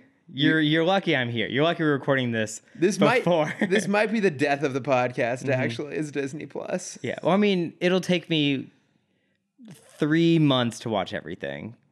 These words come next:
Speaker 2: Three and a half months to watch everything.
Speaker 1: You have mapped this out, haven't you? You've,
Speaker 2: Of course I
Speaker 1: you've
Speaker 2: have.
Speaker 1: actually run the numbers on this.
Speaker 2: Yeah.
Speaker 1: Now, it's worth noting that because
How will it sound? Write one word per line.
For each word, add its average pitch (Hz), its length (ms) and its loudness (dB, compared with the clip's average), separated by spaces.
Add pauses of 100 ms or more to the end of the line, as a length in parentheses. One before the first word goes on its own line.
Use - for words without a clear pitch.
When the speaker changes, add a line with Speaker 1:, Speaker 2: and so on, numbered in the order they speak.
(200)
Speaker 2:
Three 151 140 2
and 156 80 2
a 135 60 2
half 127 180 -4
months 104 200 -8
to 80 80 -12
watch 82 180 -10
everything. - 580 -16
Speaker 1:
You 165 220 -2
have 147 160 -2
mapped 117 180 -2
this 104 160 -8
out, 110 240 0
haven't 98 300 -6
you? - 180 -20
You've, 123 160 -6
Speaker 2:
Of - 40 -8
course 175 200 0
I 110 120 0
Speaker 1:
you've 139 120 -2
Speaker 2:
have. - 80 -4
Speaker 1:
actually 127 400 -2
run 117 240 -4
the 113 80 -6
numbers 113 420 -6
on 123 200 -10
this. - 260 -10
Speaker 2:
Yeah. 110 360 0 (600)
Speaker 1:
Now, 214 140 2
it's 214 160 2
worth 247 260 2
noting 170 440 2
that 147 100 0
because 156 800 -2